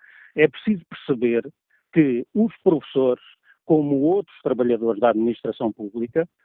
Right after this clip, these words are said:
eh, eh, sendo que em relação à maior parte deles o, o, o tempo de serviço está a ser, eh, está na perspectiva de ser recuperado, os professores prestaram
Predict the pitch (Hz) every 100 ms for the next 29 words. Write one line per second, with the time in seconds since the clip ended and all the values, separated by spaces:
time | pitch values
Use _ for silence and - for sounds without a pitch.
0 | _ - 147 113 113 - 117 104 - 131
1 | 117 135 131 139 - 131 104 - 127 131
2 | 143 151 139 151 139 - 123 143 107 -
3 | 120 135 123 113 107 113 - 151 - 156
4 | 127 113 - 131 131 110 - - - _
5 | - - 131 - 139 113 - - 120 110
6 | 107 107 104 107 120 - 113 104 101 -
7 | - 123 127 113 - 131 - 202 110 104
8 | - - 117 110 120 - 131 123 117 117
9 | 180 - - - 214 - 202 156 - 147
10 | 156 170 _ _ _ 190 160 - - 170
11 | 170 165